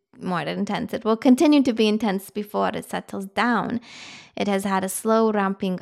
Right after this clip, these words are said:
up, as you understand, but within that ramping up, you have an opportunity, and this is where we were talking about the choice point and the boundaries.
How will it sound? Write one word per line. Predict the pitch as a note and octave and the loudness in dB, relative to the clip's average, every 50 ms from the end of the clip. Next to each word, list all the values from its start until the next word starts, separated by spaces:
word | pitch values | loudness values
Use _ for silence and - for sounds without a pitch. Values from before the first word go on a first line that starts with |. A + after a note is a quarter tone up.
| - _ | -8 _
up, | - F#3 F3 F3 G3 A#3+ C4+ - _ - | -6 -4 -2 -2 -2 -2 -2 -4 _ -4
as | A3+ G#3+ G3 | -4 -2 -2
you | F#3+ F3+ F3+ | -2 -2 -2
understand, | F#3 F#3+ - G3 - - - - F#3+ F#3 F#3 F#3 G#3 A#3 B3+ B3+ - - A#3 | -4 -6 -8 -10 -12 -12 -12 -10 -8 -6 -6 -2 0 0 0 0 -2 -4 -4
but | - A3+ A3 | -4 -4 -2
within | A3 G#3+ G#3+ G#3+ - - B3+ C#4 C#4+ C#4 | -2 -2 -2 -2 -2 0 2 4 4 4
that | C#4 B3 - G#3+ G#3+ | 2 2 0 -2 -2
ramping | G#3 G3 G3 G3 - G#3 G3+ G#3 - | -2 -2 -2 -2 -2 -2 -2 -2 -4
up, | - - A#3 A3+ | -4 -4 -4 -4
you | - G#3 G3+ G3+ G3+ G#3+ B3 D4 D#4+ E4 C#4+ C#4+ D4 | -6 -8 -8 -6 -2 0 2 2 2 2 2 0 -2
have | B3+ C4 A#3 A#3 A#3+ | -2 -2 -2 0 0
an | B3 A#3 | 0 0
opportunity, | G#3+ F#3+ G3 - A3 G#3+ - - F#3+ G3 G3 G3+ - - G3 E3+ | 0 -2 -4 -6 -8 -6 -4 -4 -4 -4 -4 -6 -6 -6 -6 -6
and | - G3 | -4 -4
this | G3 G#3 G3+ - | -4 -6 -6 -6
is | G#3 G#3+ G#3+ | -8 -6 -2
where | G#3 G3 F#3+ | -2 0 0
we | F#3+ F#3+ F#3+ | 0 -2 -4
were | F#3+ G3 | -4 -6
talking | F#3+ - - - E3+ - - F#3+ F#3 | -8 -8 -6 -6 -6 -6 -4 -6 -4
about | F#3 - - - - | -4 -4 -4 -6 -6
the | - | -10
choice | - - - - F3+ F#3 - | -12 -10 -8 -6 -6 -6 -8
point | - - - - G#3+ A3+ A3+ A3+ - - | -10 -16 -14 -10 -10 -8 -10 -10 -10 -8
and | G#3 G3 G3 | -6 -6 -4
the | G3 | -6
boundaries. | G3 - - E3+ - G#3 - - - - A3 | -6 -8 -8 -8 -8 -8 -8 -8 -8 -8 -10